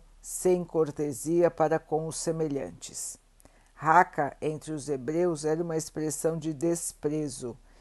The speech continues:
que significava homem inútil,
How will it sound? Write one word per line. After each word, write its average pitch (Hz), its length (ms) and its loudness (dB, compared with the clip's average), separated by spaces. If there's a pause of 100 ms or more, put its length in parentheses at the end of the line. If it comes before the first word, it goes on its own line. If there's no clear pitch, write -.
(180)
que 190 160 6
significava 156 1200 2
homem 165 540 2 (100)
inútil, 160 720 -6